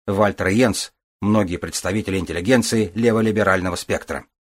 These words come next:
Началась кампания в прессе, шел сбор средств. Все это происходило на фоне общественного подъема, связанного с падением Берлинской стены и объединением Германии. Дебаты вокруг проектов Берлинского мемориала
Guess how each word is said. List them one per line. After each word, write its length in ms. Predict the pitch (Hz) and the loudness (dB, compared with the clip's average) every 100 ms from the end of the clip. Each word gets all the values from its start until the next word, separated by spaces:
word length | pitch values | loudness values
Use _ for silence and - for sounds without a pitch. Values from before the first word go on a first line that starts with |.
| _ _ _ _ | _ _ _ _
Началась 500 | 92 87 - 90 113 | -6 -4 -4 -2 -2
кампания 480 | - 85 85 95 104 | -2 -4 0 0 0
в 60 | - | 0
прессе, 440 | 123 123 - 78 _ _ - | 0 2 -2 -8 _ _ -12
шел 260 | - 101 | -2 -2
сбор 320 | 85 85 92 - | -2 -2 -2 0
средств. 500 | 113 123 - - _ _ _ _ _ - | 0 -2 -2 -14 _ _ _ _ _ -4
Все 180 | - 160 | 4 4
это 140 | 156 | 4
происходило 520 | 123 117 - 104 123 | 2 2 0 4 4
на 120 | 110 98 | 6 4
фоне 320 | 131 117 107 | 4 4 2
общественного 520 | - 117 - 104 104 | 0 -4 -2 0 0
подъема, 520 | 104 98 127 101 - _ _ - | 0 2 2 2 0 _ _ -12
связанного 580 | - 98 113 104 90 | -6 -2 0 0 -2
с 80 | 82 | -6
падением 460 | - 90 110 95 80 | -6 -2 0 0 -2
Берлинской 440 | 87 98 98 92 | -2 -2 -2 -4
стены 440 | - - 254 247 - _ - | -6 2 4 4 0 _ 0
и 80 | |
объединением 680 | 127 120 117 113 101 92 95 | 2 4 4 4 4 2 0
Германии. 520 | 101 92 76 69 65 _ _ _ _ _ - | 0 2 0 -2 -8 _ _ _ _ _ -12
Дебаты 400 | - 110 104 90 | -4 0 0 0
вокруг 340 | 87 - 95 | -2 -2 -4
проектов 440 | 92 95 101 90 80 | 0 0 0 -4 -6
Берлинского 500 | 82 98 85 90 85 | -2 -2 -4 -4 -2
мемориала 600 | 92 82 98 123 107 | -2 0 4 4 2